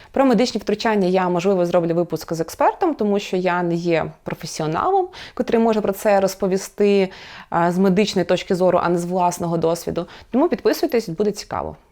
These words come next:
Отже, в день пологів вас обох, тебе і чоловіка, заселяють в готельний номер,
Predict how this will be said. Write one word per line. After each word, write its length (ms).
Отже, 440
в 40
день 220
пологів 540
вас 400
обох, 460
тебе 260
і 20
чоловіка, 520
заселяють 580
в 40
готельний 600
номер, 400